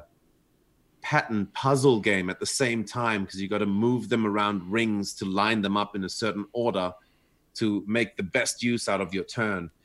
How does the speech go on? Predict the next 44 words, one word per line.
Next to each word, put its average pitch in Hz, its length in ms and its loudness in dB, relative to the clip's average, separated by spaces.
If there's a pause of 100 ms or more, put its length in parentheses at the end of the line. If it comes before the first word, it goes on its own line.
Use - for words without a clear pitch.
(160)
So - 180 -2
a 110 60 2
lot 131 200 4
of 123 100 -2
that 120 160 0
is 110 160 -6
figuring 117 400 2
all 123 220 2
that 113 140 2
out 104 320 -2
within 127 280 4
a 151 60 4
timer 123 560 2
and 113 180 2
the 113 80 4
amount 110 260 2
of 95 80 -2
moves 107 380 0
you 104 80 -4
can 98 200 -2
make. 92 220 -2
So 98 280 -2 (540)
for 147 220 4
now, 165 260 8
like, 120 220 4
I'm 165 180 6
only 147 240 6
early 123 360 6
in, 101 180 2
but 101 160 -4
the 110 80 0
very 131 260 4
simple 139 400 2
ones 98 280 0
is, 98 280 -6
is 104 140 -4
quite 185 280 2
a 208 60 4
lot 156 140 4
of 117 80 -2
fun 123 460 2
just 131 220 0
'cause 120 160 2
it, 107 100 -6